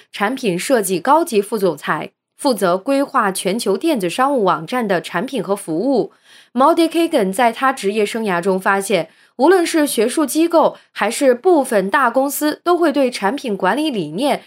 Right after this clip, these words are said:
缺乏有效的认识，所以他在这方面积极地探索与实践，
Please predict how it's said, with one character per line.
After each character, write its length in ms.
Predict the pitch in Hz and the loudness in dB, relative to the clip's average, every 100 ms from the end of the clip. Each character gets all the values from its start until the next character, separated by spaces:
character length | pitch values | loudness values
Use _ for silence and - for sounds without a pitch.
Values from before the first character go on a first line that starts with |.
| _ - | _ -2
缺 180 | 285 | 0
乏 220 | 294 247 240 | 2 0 0
有 240 | 202 151 | -2 -2
效 240 | - 285 | 0 2
的 100 | 196 | 2
认 300 | 185 339 294 | 0 0 0
识， 280 | 202 170 - _ _ - | -2 -4 -6 _ _ -6
所 240 | - 262 | 2 4
以 220 | 370 311 - | 6 4 2
他 180 | 277 | 0
在 220 | 285 262 254 | 2 2 2
这 200 | 359 285 | 2 2
方 200 | 277 247 | 2 0
面 200 | 233 196 | 0 0
积 220 | 294 339 | 0 0
极 140 | 240 | 2
地 100 | 214 | 0
探 320 | 214 359 262 | 0 -2 -2
索 180 | 202 175 | 0 -2
与 140 | 156 185 | 0 -2
实 260 | - 165 | -2 -4
践， 300 | 180 226 175 | 0 0 0